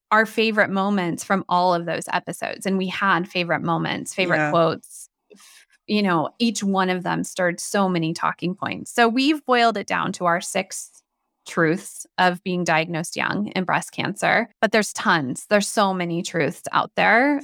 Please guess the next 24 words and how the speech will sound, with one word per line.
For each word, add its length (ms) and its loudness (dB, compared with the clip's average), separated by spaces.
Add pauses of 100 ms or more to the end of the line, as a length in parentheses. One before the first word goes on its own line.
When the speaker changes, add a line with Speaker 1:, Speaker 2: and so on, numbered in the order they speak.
Speaker 2:
So 100 -16
Speaker 1:
but 180 4
Speaker 2:
many. 220 4
Speaker 1:
we've 100 -2
just 160 -2
boiled 260 2
it 160 -12
down, 360 -2
right? 360 2
Yep. 140 4
Speaker 2:
Yes. 540 0 (800)
Speaker 1:
So 240 4
the 80 4
next 340 2
one 160 2
we 120 2
wanna 220 4
talk 300 0
about, 320 2
this 160 2
is 100 0
truth 240 -2
number 220 2
four, 560 0